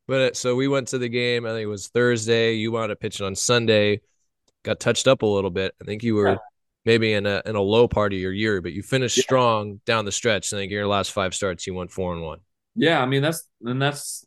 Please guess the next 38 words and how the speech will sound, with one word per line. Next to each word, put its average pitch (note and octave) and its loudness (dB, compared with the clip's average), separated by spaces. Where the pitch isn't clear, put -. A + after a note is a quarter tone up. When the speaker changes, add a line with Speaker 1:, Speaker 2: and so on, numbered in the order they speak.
Speaker 2:
all C#3 0
part D3 0
of C#3+ 2
the C3+ 4
year. C#3 4
You're A#2 0
gonna A#2+ -6
have, B2 -2
I A2+ -4
think C3 -6
when B2 -2
I B2 -2
got B2 0
to, A2 -4
when A2+ -8
I A2 -6
would, F#2+ -6
when A2 -12
the G#2+ -10
season G#3 -4
started C3+ 2
in B2+ -6
Double A2+ 0
A, A2 -4
and A2+ -4
my G#2+ -2
first F#3 -2
felt G3+ -6
like G2+ -8
six, - -10
seven B2 -2
starts A#2 -6
in G#2+ -16
Triple A2+ -6
A, F#2+ -4
I C3 0
was B2 0
just, - -10